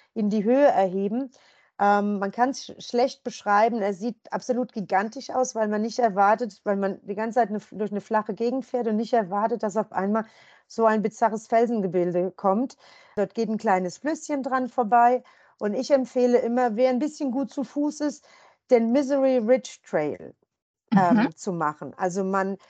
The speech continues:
Speaker 1: überquert, man parkt, überquert dann diesen kleinen Fluss und dann geht's erstmal wirklich steil nach oben. So ein kleiner Pfad geht dann nach oben. Aber wenn man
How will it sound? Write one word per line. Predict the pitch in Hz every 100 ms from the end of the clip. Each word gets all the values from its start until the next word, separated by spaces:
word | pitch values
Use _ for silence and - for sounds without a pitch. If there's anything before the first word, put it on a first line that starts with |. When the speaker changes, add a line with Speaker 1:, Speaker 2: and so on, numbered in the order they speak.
| _
Speaker 1:
überquert, | 180 190 240 277 -
man | 190
parkt, | 175 269 320 - -
überquert | 214 202 - 226
dann | 226 214
diesen | 208 202
kleinen | 202 196 165 175
Fluss | - 269 330 - - - _
und | 202 196
dann | 233
geht's | 269 -
erstmal | - 254 254 254 240 202
wirklich | 214 - 254 233
steil | - 196 208 214
nach | 214 -
oben. | 190 170 160 160 _ _ _
So | -
ein | 185
kleiner | 220 202 202 175
Pfad | - 247 262 _
geht | 247
dann | 240 226
nach | 226
oben. | 220 233 240 233 - _ _ _
Aber | 185 196 185
wenn | 247 285
man | 277 277 269 277